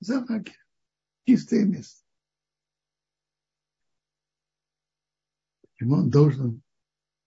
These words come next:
поменять одежды? Это тоже одежда Коэна, он одевал. Но он одевал,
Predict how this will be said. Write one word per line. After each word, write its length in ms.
поменять 600
одежды? 580
Это 260
тоже 400
одежда 500
Коэна, 600
он 160
одевал. 560
Но 400
он 220
одевал, 920